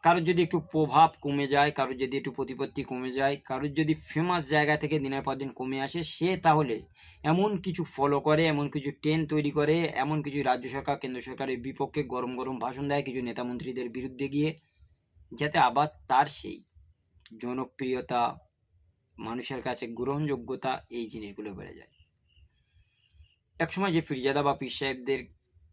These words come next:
যদি আমরা অ্যানালিসিস করতাম, দেখতে পেতাম সমাজ সংস্কার থেকে শুরু করে নিয়ে সমাজের শিক্ষা, স্বাস্থ্য, বাসস্থান, প্রত্যেকটা মানুষের ডেভেলপমেন্ট, যে জিনিসগুলো নিয়ে তাদের মাথা ঘামাতো,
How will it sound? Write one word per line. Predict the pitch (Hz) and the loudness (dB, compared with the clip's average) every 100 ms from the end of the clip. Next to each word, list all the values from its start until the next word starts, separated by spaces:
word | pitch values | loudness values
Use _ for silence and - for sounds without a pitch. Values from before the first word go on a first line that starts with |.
| _ - | _ -12
যদি | 127 135 | -8 -4
আমরা | 131 127 | -4 -4
অ্যানালিসিস | 123 131 143 147 165 165 | -4 -4 -4 -6 -6 -4
করতাম, | 156 151 127 | -2 0 0
দেখতে | 131 156 | -2 -2
পেতাম | 131 123 127 - | -2 -2 -6 -4
সমাজ | 143 170 156 | 0 0 2
সংস্কার | 160 160 - 156 - | 0 0 0 -4 -4
থেকে | - 151 | -8 -6
শুরু | 147 139 131 | -4 -6 -2
করে | 143 147 | 0 2
নিয়ে | 156 | 0
সমাজের | 151 127 127 123 | -2 -4 -4 -4
শিক্ষা, | 160 - 156 | -6 -4 -4
স্বাস্থ্য, | 143 151 151 | -4 -4 -2
বাসস্থান, | 127 135 127 - 165 156 | -2 -6 -12 0 0 0
প্রত্যেকটা | 165 - - 190 - 160 127 | -4 -4 -2 -2 2 2 4
মানুষের | 139 139 151 120 | 0 0 -2 -2
ডেভেলপমেন্ট, | 127 135 139 139 147 160 - _ _ _ _ _ - | 0 2 2 0 -2 -4 -8 _ _ _ _ _ -14
যে | 110 139 | -2 -2
জিনিসগুলো | 131 139 127 135 135 | 0 -2 -2 -4 -4
নিয়ে | 135 | -4
তাদের | 131 127 120 | -4 -6 -6
মাথা | 107 120 | -6 -6
ঘামাতো, | 113 113 117 131 | -8 -10 -8 -10